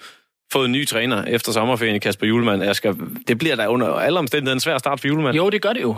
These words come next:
Speaker 2: Altså, han er jo heldigvis en rigtig dygtig træner og et, øh, sympatisk menneske, øh, og så, så det skal nok, øh, det skal nok gå, men det er da klart, at spillertruppen må jo også undre sig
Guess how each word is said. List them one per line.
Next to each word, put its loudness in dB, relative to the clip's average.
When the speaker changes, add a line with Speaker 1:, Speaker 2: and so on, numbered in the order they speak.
Speaker 2:
Altså, 0
han 0
er 0
jo 2
heldigvis 0
en -2
rigtig -2
dygtig -2
træner 0
og 2
et, -4
øh, 2
sympatisk -2
menneske, 2
øh, 2
og 0
så, 0
så -2
det 0
skal 0
nok, -2
øh, -2
det 0
skal 0
nok -2
gå, 2
men 0
det 0
er 2
da 0
klart, -2
at -6
spillertruppen -2
må 2
jo 0
også -2
undre 2
sig -2